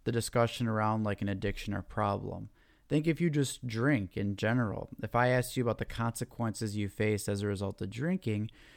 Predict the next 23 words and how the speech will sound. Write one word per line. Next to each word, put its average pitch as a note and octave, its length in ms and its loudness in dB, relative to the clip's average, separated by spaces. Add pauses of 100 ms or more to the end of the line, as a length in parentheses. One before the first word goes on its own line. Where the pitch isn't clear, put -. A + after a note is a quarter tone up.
(160)
you C3+ 140 6
may C#3+ 160 6
say A#2 300 2
or A#2+ 100 4
think, A2 240 -2
"I G2 60 2
haven't G2 340 0
experienced F3 720 -2
any." G2+ 320 -4 (400)
You B2 140 2
may C3 200 6
say C3+ 200 2
you B2 140 4
haven't A#2 220 2
gotten D#3 220 2
a B2+ 60 4
D A2+ 160 0
U G#2 180 2
I, G2 200 -2
you, A2 500 -2
or A#2 200 0
you A2 120 0
haven't C#3+ 420 2